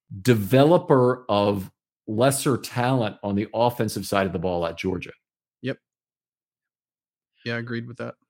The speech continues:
Speaker 1: All right. Outstanding. Do you think if, if you're John Harbaugh and you're talking to Todd Monken about his,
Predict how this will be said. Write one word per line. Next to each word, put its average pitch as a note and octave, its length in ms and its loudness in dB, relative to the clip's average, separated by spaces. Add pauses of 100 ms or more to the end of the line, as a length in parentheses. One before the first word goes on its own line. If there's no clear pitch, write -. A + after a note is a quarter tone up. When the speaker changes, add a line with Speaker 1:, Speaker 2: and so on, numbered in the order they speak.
(460)
Speaker 1:
All F#2 240 -4
right. F#2+ 300 -2
Outstanding. G#2+ 460 2
Do - 100 0
you C4 80 6
think F4 280 2
if, - 480 2
if E3 160 4
you're D4 140 4
John A3 260 4
Harbaugh F#2 560 2 (280)
and C3 180 4
you're B2 140 4
talking C#3+ 380 4
to A#2+ 60 2
Todd A2 280 4
Monken G#2 260 0
about G2 400 0
his, A2 480 -2